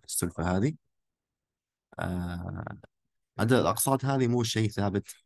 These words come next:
يعني نقدر نعدل عدد الأقساط من نفس طلب السلفة. عندي بعد اللي هي الفوائد، في حالة أن السلفة هذه راح ياخذها الموظف ويرجعها بفوائد،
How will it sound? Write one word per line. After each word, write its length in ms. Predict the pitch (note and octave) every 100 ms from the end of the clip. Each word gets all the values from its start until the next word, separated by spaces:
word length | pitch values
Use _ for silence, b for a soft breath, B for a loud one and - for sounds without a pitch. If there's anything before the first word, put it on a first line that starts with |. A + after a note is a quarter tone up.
| -
يعني 300 | F2+ F#2 F#2+
نقدر 240 | G2+ F#2+
نعدل 340 | F2+ F#2+ F2 -
عدد 140 | F#2
الأقساط 640 | F#2+ F2+ F2 - G#2 A2+ -
من 120 | F2
نفس 420 | G#2 G#2+ - - - _
طلب 220 | - F#2 E2+
السلفة. 480 | - F2+ F2 A2 - _ _ _ _ _ _ _ _ _ _ - - _ _ -
عندي 200 | A2+ C#3
بعد 260 | C3+ C#3 B2
اللي 160 | B2 A#2+ B2+
هي 400 | C3 B2+ B2 - _ -
الفوائد، 580 | G2+ - F#2+ D#2+ - -
في 200 | - F#2+
حالة 300 | - G2+ F#2 -
أن 500 | F2+ G2+ G2+ G2+ F2+ - _ _ _ _ _ -
السلفة 540 | - - G2 F2+ G2+ F#2
هذه 140 | E2+
راح 320 | E2+ - - _ _ _ -
ياخذها 260 | F2+ G2 F#2
الموظف 480 | F#2 G2 G2 G#2
ويرجعها 440 | F#2 F2+ - F#2+ F2
بفوائد، 600 | F#2 F#2 F2+ F2 C#3+